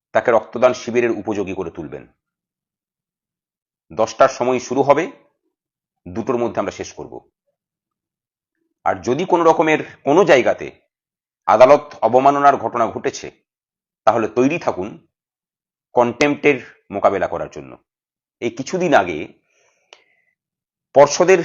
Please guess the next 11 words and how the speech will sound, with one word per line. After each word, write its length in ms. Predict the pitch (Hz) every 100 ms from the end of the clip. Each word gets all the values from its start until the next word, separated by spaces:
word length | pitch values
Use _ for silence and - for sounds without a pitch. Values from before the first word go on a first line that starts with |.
| -
প্রাথমিক 320 | 135 - 175
শিক্ষা 260 | - - 165
পর্ষদের 400 | 156 156 165 160
যিনি 140 | 139
সেক্রেটারি 520 | 127 120 135 113 95 78
আছেন, 240 | - 76 - _ _ _ _ _ _ _ _ _ _ _ _ _ _ _ _ _ _ _ _ _ -
কিছুদিন 300 | 147 180 175
আমাদের 260 | 156 156 135 - _ -
শিক্ষক 320 | 127 - 147
শিক্ষিকাদেরকে 500 | 131 - 143 135 123
খুব, 280 | - 110